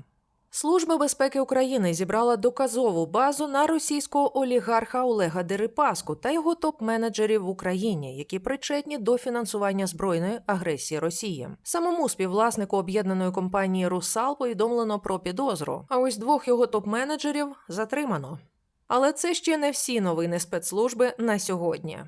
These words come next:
С Б У також повідомила про заочну підозру співачці та колишній регіоналці Таїсії Повалій за колабораційну діяльність та підтримку збройної агресії Росії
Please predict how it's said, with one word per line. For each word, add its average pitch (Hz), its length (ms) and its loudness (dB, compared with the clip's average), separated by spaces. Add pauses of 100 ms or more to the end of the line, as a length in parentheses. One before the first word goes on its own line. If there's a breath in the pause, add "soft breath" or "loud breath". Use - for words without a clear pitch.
С 226 140 2
Б 214 140 2
У 359 160 4
також 339 420 2
повідомила 240 520 2
про 240 220 2
заочну 233 600 2
підозру 247 500 2
співачці 240 640 0
та 254 200 0
колишній 294 560 -2
регіоналці 185 840 0
Таїсії 226 520 -4
Повалій 226 680 0
за 285 260 2
колабораційну 262 840 0
діяльність 196 600 0
та 196 100 0
підтримку 294 560 0
збройної 233 480 2
агресії 180 520 0
Росії 208 420 -4